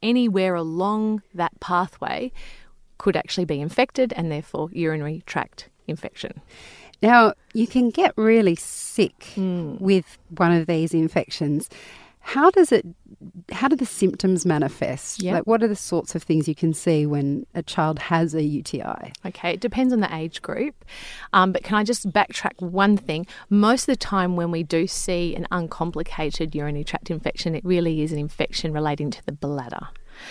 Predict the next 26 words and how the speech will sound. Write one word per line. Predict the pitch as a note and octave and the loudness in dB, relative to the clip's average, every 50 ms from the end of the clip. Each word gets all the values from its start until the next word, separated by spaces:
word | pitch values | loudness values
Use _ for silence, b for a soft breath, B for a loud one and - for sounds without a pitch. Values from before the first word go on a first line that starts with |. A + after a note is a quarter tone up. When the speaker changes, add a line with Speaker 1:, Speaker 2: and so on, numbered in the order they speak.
| B B B B B | B B B B B
Speaker 1:
And | D#3+ D#3 - | -6 -4 0
things | - G#3+ G#3 G3+ F#3+ - | 2 4 4 4 4 2
get | - F#3 E3+ | 0 0 0
a | E3 E3 | 0 0
little | F3+ G#3 G#3+ A3 G3+ | 0 0 2 2 2
bit | F3 D#3 - | 0 0 -2
more | D#3+ E3 D3+ D3+ E3 | -2 -4 -4 -4 -2
serious | - - - A3 A3+ G#3 D#3 - - - A#3 C4+ - - - - | -4 -2 0 0 2 2 2 0 0 0 0 0 0 -2 -4 -6
when | F3 D#3+ E3 D3+ D#3 D#3 D#3+ D#3 D#3+ | -6 -4 -4 -4 -2 -4 -4 -2 0
then | F3 E3 D#3 D3+ D3+ | 0 0 0 -2 0
that | D3+ D#3+ - - D#3 | 0 0 0 0 0
backtracks | - E3 - _ _ - - E3 - - - - | 0 0 0 _ _ -10 -6 -6 -6 -6 -6 -8
that | - D#3+ D3+ | -6 -4 -4
infection | D3+ D#3 D3+ - - E3+ - - - - E3+ D#3+ D#3 - B B B B B B | -4 -6 -6 -2 -2 -2 -2 -2 -6 -6 -4 -6 -6 -8 B B B B B B
back | D#3+ D3+ E3+ D3+ - - | 0 2 2 2 2 0
to | - - F3 | -6 -4 -4
the | D3+ D3 | -4 -4
kidneys. | - - - G3+ - - - - - - - - - - _ _ _ - - _ | -6 -8 -8 -8 -8 -8 -10 -10 -10 -10 -8 -10 -10 -12 _ _ _ -20 -20 _
So | - - - | -12 -8 -6
I | C3 | -4
just | D3 E3+ G3 - | -4 -4 -2 0
thought | A3+ F#3 | 0 0
I'd, | D3+ - - - - - | 0 -2 -6 -10 -8 -8
I'd | F3 - | -6 -6
say | - - - E3 D#3 D3+ D#3+ | -6 -6 -2 0 0 0 2
that. | E3 F#3 D#3+ - - A#3 C#4+ C4 | 2 2 2 2 2 -2 -4 -4